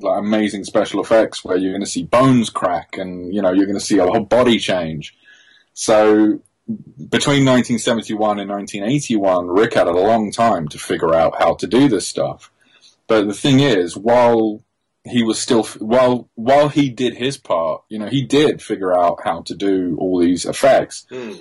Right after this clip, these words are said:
Speaker 1: And he, you know, he worked with Dick Smith, uh, uncredited on The Exorcist. He was Dick Smith's assistant on The Exorcist. So seeing all the stuff that Dick was doing with bladders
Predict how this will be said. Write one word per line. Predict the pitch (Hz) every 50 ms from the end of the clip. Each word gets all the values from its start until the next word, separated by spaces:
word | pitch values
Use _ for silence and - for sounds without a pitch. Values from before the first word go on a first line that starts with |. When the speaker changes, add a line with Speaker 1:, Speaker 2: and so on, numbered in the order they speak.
| - _ _
Speaker 1:
And | 110 110
he, | 110 127 127 123 123 113
you | - 113 113 104
know, | -
he | 113 120
worked | 113 110 110 - - -
with | 113 107 -
Dick | 113 104 95
Smith, | - - 123 127 131 120 - - - -
uh, | 101 98 95 95
uncredited | - 101 104 101 - 113 110 104 107 98 - - 98 95 87
on | - 98 95
The | 92 92 101
Exorcist. | 120 139 131 - 117 104 - - 87 80 - - -
He | 110
was | 98 98 90
Dick | - 113 -
Smith's | - - 104 104 - -
assistant | 92 - 127 131 131 - - 98 92 80 -
on | 92 95
The | 95
Exorcist. | 101 117 120 - - 104 - - 92 85 85 - - - _ _ _ _ _ - - - -
So | - - - 110
seeing | - - - - 143 143 139 131 123 120 117 120 113
all | - 113 110
the | 110 107
stuff | - - 117 107 - -
that | - 95 - -
Dick | 120 127 135 135 -
was | 123 110 -
doing | - 110 107 104 101 95 92 92 92
with | 92 92 82 -
bladders | - 101 104 113 123 113 107 95 90 82 76 - - - -